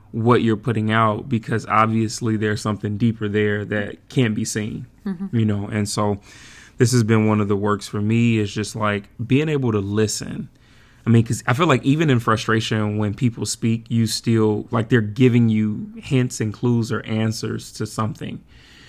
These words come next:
Speaker 1: Whether they, you know, verbally say it or non-verbally say it, at some point in time, like, something's gonna show within that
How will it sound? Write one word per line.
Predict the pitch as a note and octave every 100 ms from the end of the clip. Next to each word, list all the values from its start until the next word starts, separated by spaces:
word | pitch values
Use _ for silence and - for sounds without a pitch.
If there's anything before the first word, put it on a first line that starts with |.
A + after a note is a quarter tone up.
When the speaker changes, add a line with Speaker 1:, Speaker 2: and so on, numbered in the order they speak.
| - -
Speaker 1:
Whether | A2 A#2 A2+
they, | A2 A2
you | G#2 G2+ G#2 A#2 A2
know, | G#2+ G2+ G2+
verbally | B2+ A#2+ B2 B2+ B2 A#2
say | - A2+ A2+
it | A2+
or | - G#2
non-verbally | G#2+ A2 A2+ G#2+ G#2 G#2 G2+ G#2
say | - G#2 G#2
it, | G2+ -
at | G#2+
some | - B2
point | B2 A#2+ G#2+
in |
time, | G#2 A#2+ G#2+ G#2
like, | G#2 G#2 -
something's | - B2 C3 A2+
gonna | G#2+ G#2 G2
show | - G#2+
within | G#2 G2+ G#2 G2+ G2 G2+
that | G2 G2